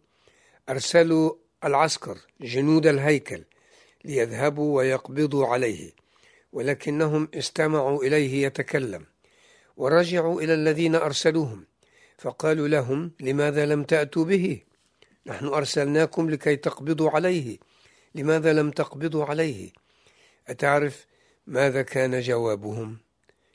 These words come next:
قالوا: "لم نسمع أبدا إنسانا يتكلم مثل هذا، كان عليه روح الحكمة". وحاولوا مرارا أن يوقعوه في خطأ بأسئلة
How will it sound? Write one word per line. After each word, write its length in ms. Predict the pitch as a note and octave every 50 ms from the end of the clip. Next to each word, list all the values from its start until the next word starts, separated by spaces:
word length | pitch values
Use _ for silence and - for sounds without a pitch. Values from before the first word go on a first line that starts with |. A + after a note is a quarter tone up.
| _ _ -
قالوا: 440 | - C#3+ C3 A#2 G2+ G2 G2 G2+ F#2+ _ _ _ _ _ _ -
"لم 320 | C#3 A#2+ A2 A#2 A#2+ B2+
نسمع 500 | C#3+ C#3+ - - D#3+ D#3 D3+ D#3 D#3 - -
أبدا 520 | D#3 C3+ A#2 G2+ F2 F2 E2+ E2 D#2+ D2+ C#2+ _ _ _ _ _ _ _ _ _ -
إنسانا 600 | B2 B2 - - C#3 C#3 C#3 C3+ C3+ C3 C3 B2
يتكلم 960 | A#2+ A#2 - - - - - C#3+ B2 A#2 A2+ A2+ A#2 A#2 A2+ A2+ A2+ A2 G#2 _ _ _ _ _ _ _ _ -
مثل 320 | C3+ A#2+ A2+ - - A2+
هذا، 420 | G2+ F#2+ - G2 E2 D2+ D#2+ - - _ _ _ _ _ _ _ _ _ _ _
كان 260 | - D#3+ C#3+ C#3+ C#3
عليه 840 | C3+ B2 A#2+ B2 B2+ C3+ C#3 C3+ B2 A2+ A#2 B2 B2 B2 A#2+ A#2 A2 _ _ _ _ _ _ _ _ -
روح 340 | D3+ C#3 C#3+ C#3+ A#2 - -
الحكمة". 540 | - G#2+ F#2 - - - _ - - F2 - - _ _ _ _ _ - - _ _ _ _ _ -
وحاولوا 640 | - B2+ - D#3+ D#3+ E3+ F3+ G#3 G#3 G3 F3+ F3
مرارا 520 | F3 E3+ E3 E3 E3+ E3+ E3 E3 D#3+ E3+ - D3
أن 100 | D3 D3
يوقعوه 680 | D3 D3 C3+ - - C#3+ C3+ C3 D#3+ D#3+ C#3 C3+ C3+
في 200 | B2 - - C#3
خطأ 460 | - - C#3+ C#3+ C3+ - C#3+ E3+ - - _ _ _ _ _ - _ _ _ _ _ _ -
بأسئلة 640 | F3 - - - - - - B2+ C3 C3+ C#3+ C#3+